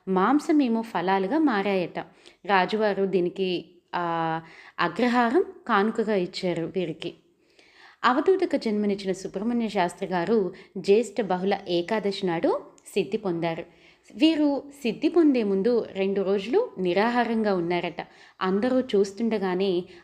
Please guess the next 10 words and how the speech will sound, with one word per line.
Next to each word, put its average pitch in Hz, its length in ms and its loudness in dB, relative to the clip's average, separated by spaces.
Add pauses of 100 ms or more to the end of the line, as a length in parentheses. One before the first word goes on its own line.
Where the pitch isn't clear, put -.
ఆయన 247 280 2
నుండి 240 300 2
ఒక 233 220 -4
జ్యోతి 175 420 -4
వెలువడి 190 580 -4 (220)
ఆకాశంలోకి 220 800 0
పోయింది. 175 560 -4 (580)
సుందరమ్మకు 294 880 2 (1400)
అమరేశ్వరరావు 233 840 2
గారితో 180 460 -4